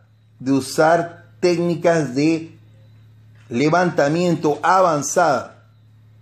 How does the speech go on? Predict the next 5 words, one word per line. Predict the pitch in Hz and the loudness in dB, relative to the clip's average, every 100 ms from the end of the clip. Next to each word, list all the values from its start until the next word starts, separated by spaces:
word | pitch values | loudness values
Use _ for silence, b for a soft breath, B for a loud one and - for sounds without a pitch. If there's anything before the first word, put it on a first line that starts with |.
| - - | -20 -4
como | 165 180 143 175 - - | 2 2 2 0 -4 -18
series | - 143 135 131 | -8 -2 -2 -2
gigantes, | 120 139 180 180 156 | -2 2 2 0 -2
super | 143 - 117 | -4 -4 -6
series, | - 175 170 160 156 | -2 0 2 2 0